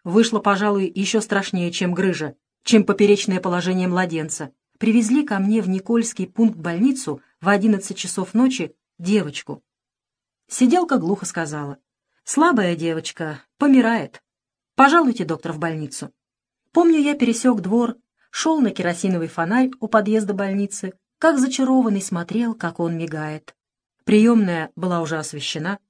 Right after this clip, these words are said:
и весь состав моих помощников ждал меня уже одетый и в халатах. Это были фельдшер Демьян Лукич, молодой еще, но очень способный человек, и две опытных акушерки, Анна Николаевна и Пелагея Ивановна. Я же был всего лишь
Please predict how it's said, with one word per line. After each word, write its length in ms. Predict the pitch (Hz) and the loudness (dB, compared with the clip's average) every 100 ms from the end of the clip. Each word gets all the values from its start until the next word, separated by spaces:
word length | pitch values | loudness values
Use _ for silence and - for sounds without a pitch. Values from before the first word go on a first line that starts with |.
| _ | _
и 100 | 233 | 0
весь 200 | 277 285 | 2 0
состав 420 | 240 233 240 233 | -4 -4 -6 -4
моих 260 | 208 202 - | -2 -4 -4
помощников 640 | 180 226 254 233 220 - _ - | -2 0 0 -2 -4 -8 _ -10
ждал 280 | 180 294 294 | -2 2 4
меня 280 | 254 226 214 | 4 4 0
уже 160 | 185 | -2
одетый 480 | 160 147 190 233 220 | -4 -2 -2 -2 -4
и 160 | - 180 | -4 -8
в 60 | |
халатах. 640 | - 180 147 135 131 - _ _ - | -4 -4 -4 -8 -12 -18 _ _ -4
Это 200 | 339 302 | -2 2
были 400 | 277 262 247 - _ | 4 6 4 0 _
фельдшер 500 | - 302 294 269 190 | 0 2 2 0 0
Демьян 400 | 175 170 165 156 | -2 -2 -2 -4
Лукич, 440 | 143 254 254 - _ - | -2 2 2 0 _ 0
молодой 500 | 381 226 156 220 220 | 2 2 2 0 0
еще, 400 | - 214 202 - | -2 -2 -2 0
но 200 | 196 202 | 4 4
очень 260 | 285 285 233 | 4 2 0
способный 520 | - 156 196 190 185 | 0 -6 -4 -4 -4
человек, 520 | - 160 147 143 - _ _ _ - | -6 -8 -8 -10 -12 _ _ _ 0
и 100 | 247 | 4
две 180 | 359 | 4
опытных 400 | 311 294 262 254 | 4 2 0 -2
акушерки, 640 | 214 226 214 165 - 135 - _ _ | -2 -4 -4 -6 -8 -14 -16 _ _
Анна 300 | - 190 185 | 4 6 6
Николаевна 760 | 180 180 190 240 226 165 160 147 _ - | 0 -2 -2 0 0 -2 -6 -8 _ 0
и 120 | 262 | 2
Пелагея 540 | 226 165 151 175 165 | 2 -2 -4 -4 -4
Ивановна. 480 | 147 143 143 135 135 _ _ | -6 -8 -8 -10 -14 _ _
Я 240 | 202 262 269 | 0 2 2
же 100 | 262 | 2
был 180 | 247 254 | 2 2
всего 280 | - 240 277 | 2 0 2
лишь 260 | 254 254 | 0 0